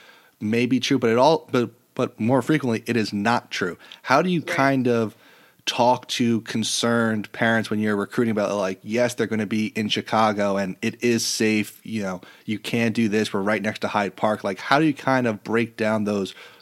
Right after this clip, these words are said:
Speaker 1: perceived, uh, bad, uh, stereotypes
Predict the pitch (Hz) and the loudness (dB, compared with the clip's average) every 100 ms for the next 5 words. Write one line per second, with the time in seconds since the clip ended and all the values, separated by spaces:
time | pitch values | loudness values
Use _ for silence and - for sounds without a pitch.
0 | _ 127 107 - 131 123 120 113 - - | _ -2 0 0 2 4 2 -2 -16 -6
1 | 107 101 101 92 _ 110 113 113 110 107 | -2 0 -2 -6 _ 0 4 4 2 0
2 | - - - _ _ - 101 98 95 - | -6 -20 -20 _ _ -4 -2 0 -4 -6
3 | - - 120 120 123 117 110 92 | -8 -2 2 2 2 2 -2 -2